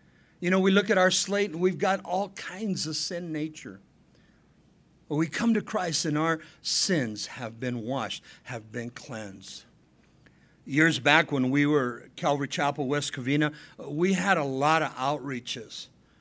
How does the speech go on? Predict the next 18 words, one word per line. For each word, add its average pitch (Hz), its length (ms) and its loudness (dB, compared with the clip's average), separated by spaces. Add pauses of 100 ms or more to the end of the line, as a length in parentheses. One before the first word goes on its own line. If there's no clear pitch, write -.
(360)
Sunday 247 400 6
nights 170 400 6
was 139 240 -4
like 123 260 -2
an 117 120 -4
outreach. 123 520 -2
We 147 160 0
would 156 200 -4
do 147 120 0
about 123 300 0 (240)
forty-five 156 580 2
minutes 135 360 0
of 107 180 -8
worship. 151 480 2
We 131 80 -4
would 123 160 -4
have 113 240 -4
guests 143 400 0